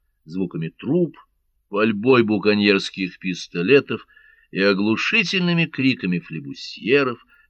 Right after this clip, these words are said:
грузившихся на корабли. Это отправлялась в путь эскадра под командованием Олоне,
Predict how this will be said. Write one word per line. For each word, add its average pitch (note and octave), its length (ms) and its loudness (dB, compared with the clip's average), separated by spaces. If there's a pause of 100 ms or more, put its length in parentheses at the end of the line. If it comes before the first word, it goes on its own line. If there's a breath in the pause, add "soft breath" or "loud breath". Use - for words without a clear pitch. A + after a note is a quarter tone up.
грузившихся E2+ 840 -8
на D2+ 100 -18
корабли. - 440 -18 (1400)
Это F#3+ 400 0
отправлялась E3 680 4
в - 180 -12
путь E3 420 -8
эскадра B2 840 -2 (100)
под F#2 160 -12
командованием F2+ 760 -2
Олоне, C#3 680 2